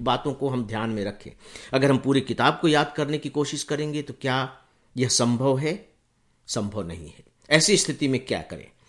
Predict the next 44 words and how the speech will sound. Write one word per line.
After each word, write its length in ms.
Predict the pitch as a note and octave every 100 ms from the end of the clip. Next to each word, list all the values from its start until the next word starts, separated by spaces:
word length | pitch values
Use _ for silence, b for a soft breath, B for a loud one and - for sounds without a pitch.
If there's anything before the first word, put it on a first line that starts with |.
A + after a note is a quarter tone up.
| b b -
ऐसी 260 | C3+ E3+
स्थिति 280 | D3 C#3 C#3
में 100 | B2+
यही 180 | A2+ C#3+
होता 280 | C3 A2+ A#2
है 100 | C3
कि 120 | B2+
हमें 180 | A#2+ A#2
अपनी 160 | A2+
कैपेसिटी 560 | A2+ G#2+ A#2 - F#3+ F#3
बिल्डिंग 360 | A2+ G#2+ A2 G#2
करनी 260 | F#2+ G2+
पड़ती 340 | G2 F2+ - G2+
है, 140 | G#2 B B B
तभी 240 | D#3 E3+ G#3
जाकर 340 | D3 A#2+ A#2+
के 260 | - A2+ G#2+ - -
हमारा 280 | A2+ A2+ G#2+
बेड़ा 320 | F#2 G#2+ G2+
पार 420 | F#2 F#2 F2+ F2 - - _ - -
हो 120 | A2
सकता 360 | - D#2+ - D2
है। 200 | - - - B B -
तो 60 |
दोस्तों, 340 | D3 F#3 F#3+ F#3+ - B B C3
आज 160 | C3
के 120 | -
मुख्य 240 | A#2 A#2 G#2+
विषय 180 | G2+ A2
के 100 | G#2
बारे 220 | G2 G#2
में 120 | G#2
बस 120 | F#2+
इतना 220 | A2 -
ही। 160 | A#2+ B2
Newspapers 600 | A#2 A2 G2+ - F2+ F#2
की 100 | -
clippings 400 | G2+ F#2+ A#2 A#2+
आप 120 | E2+ -
सबको 260 | F2 -
provide 340 | F2 G#2 B2+ B2
कर 140 | B2
रहा 120 | B2
हूँ। 220 | B2+ C3+